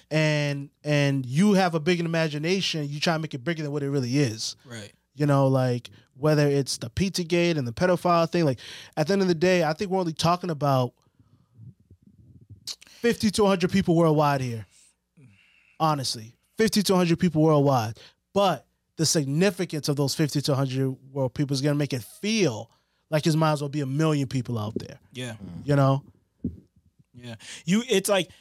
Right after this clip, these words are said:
Speaker 2: it's like those things people don't realize. It's like,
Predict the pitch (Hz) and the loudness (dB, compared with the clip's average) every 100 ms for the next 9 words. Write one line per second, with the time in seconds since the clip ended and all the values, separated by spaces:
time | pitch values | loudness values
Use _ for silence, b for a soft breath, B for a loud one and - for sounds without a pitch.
0 | b 196 190 208 180 185 - 202 165 196 | b -4 0 0 0 -4 -4 -4 -4 -4
1 | 196 190 139 156 175 165 147 131 143 - | -2 -2 -2 -2 -2 -2 -4 -6 -8 -8
2 | 139 135 | -8 -8